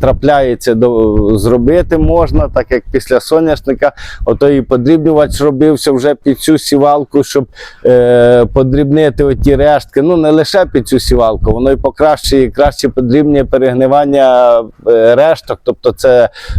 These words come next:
подрібнення пожнивних решток, решток соняшника, це і далі там тягне за собою певні питання, тобто не лише під нею, але вже щоб сюди вчепити диски, можна було б переробити, то вже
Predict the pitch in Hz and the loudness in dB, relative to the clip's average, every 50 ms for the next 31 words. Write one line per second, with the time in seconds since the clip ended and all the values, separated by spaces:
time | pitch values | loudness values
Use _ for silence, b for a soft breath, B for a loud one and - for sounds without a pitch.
0 | B - - - 131 131 139 165 165 151 143 139 139 139 135 131 127 104 - - | B -2 -2 -2 -2 0 0 0 0 0 -2 -2 0 0 0 0 0 -2 -2 -4
1 | 131 117 131 156 156 151 147 135 117 - 147 160 156 143 - - 143 110 123 139 | -2 0 0 0 0 0 -2 -2 -2 0 0 0 0 0 -2 -2 -2 0 2 2
2 | 135 139 151 139 - - 143 123 - - 165 160 156 143 - - 135 117 - 139 | 2 2 2 0 0 -2 -4 -4 -2 -2 -2 -2 -2 -4 -4 -4 -4 -4 -2 -4
3 | - - 147 143 127 B B B B B B - - - 147 135 131 160 170 160 | -2 0 0 0 0 B B B B B B -10 -4 -2 0 2 2 2 2 2
4 | 143 131 120 - 147 127 127 101 - 147 139 120 127 135 131 117 127 120 - 143 | 2 0 -2 -2 -4 -4 -4 -2 0 0 0 0 0 -2 -2 0 -2 -2 -2 -2
5 | 143 139 139 135 123 107 - 135 135 131 131 123 - 135 123 - 180 190 185 160 | 0 0 2 0 0 0 -2 -2 0 0 -2 -2 -2 -2 -2 0 0 0 0 -2
6 | 123 - - 110 - - 135 131 143 151 156 160 147 - - 165 160 - - 151 | -4 -2 -4 -6 -4 -2 -2 0 2 2 0 0 0 0 0 -2 -2 0 -2 -2
7 | 143 143 160 147 123 113 107 107 - - 117 123 147 165 160 B B B B B | 0 0 0 0 0 0 0 0 0 0 0 2 2 2 0 B B B B B
8 | B B B - 107 110 170 202 214 - - 208 196 156 - - 196 208 180 220 | B B B -4 -2 2 2 2 2 2 0 -2 -4 -4 -2 -2 -2 0 0 0
9 | 220 202 - - 208 - - 226 220 185 - 214 202 190 185 240 247 233 - - | 0 0 -2 -4 -4 -2 0 0 0 2 2 0 0 0 2 2 2 2 0 0
10 | - - 143 127 131 156 170 160 143 120 147 139 131 127 143 147 147 147 131 - | -2 -4 -2 -2 0 0 0 0 0 0 -2 -2 0 0 0 0 2 0 -2 -2
11 | _ 143 135 131 131 135 131 127 127 127 110 - 117 104 - - 190 214 208 196 | _ -2 -2 0 2 0 2 2 2 0 0 0 -4 -4 -2 0 2 2 2 2
12 | 165 127 139 180 202 208 185 | 0 0 0 2 2 2 2